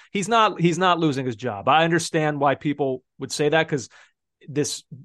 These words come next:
him getting this position at Nottingham Forest hasn't, you know, if you, if you wanted him to take it and run with it and have it be a huge success and him nail down the number one job, it hasn't necessarily gone that way, but he's not, he's not losing his spot.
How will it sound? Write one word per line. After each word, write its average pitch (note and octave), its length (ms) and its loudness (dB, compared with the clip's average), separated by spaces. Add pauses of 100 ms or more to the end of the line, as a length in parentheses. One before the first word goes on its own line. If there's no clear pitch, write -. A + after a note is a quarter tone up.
(420)
him D3+ 220 -4
getting D3 320 2
this C#3+ 140 2
position C#3 440 -6
at C3+ 60 -10
Nottingham C#3 340 0
Forest C3+ 380 0
hasn't, B2+ 380 -6 (720)
you E3+ 100 -6
know, C3+ 60 -2
if C3+ 100 -4
you, D3+ 260 0
if - 240 -10
you C3 80 -4
wanted D3+ 260 2
him C3+ 100 0
to A#2+ 180 -4 (100)
take D#3+ 280 0
it D#3 100 2
and C3+ 140 -2
run F3 180 4
with D#3 160 4
it C#3 160 0
and C3 240 -12
have C3+ 180 0
it B2 80 -6
be C#3 120 -2
a C3 40 -2
huge D3 240 -4
success E3+ 520 0
and C3 200 -10 (300)
him D3+ 220 2
nail D3+ 240 4
down C#3+ 200 4
the C#3 60 0
number C3 200 0
one C#3 200 -2
job, C3 300 0
it B2+ 80 -8
hasn't D3 340 -8
necessarily D3 540 0
gone C3+ 240 2
that D3 140 0
way, D3+ 140 2
but C3 160 -4
he's C3 120 -2
not, C#3+ 300 0
he's C#3+ 200 -4
not C3 160 -2
losing A2 300 -8
his G#2+ 160 -14
spot. - 280 -14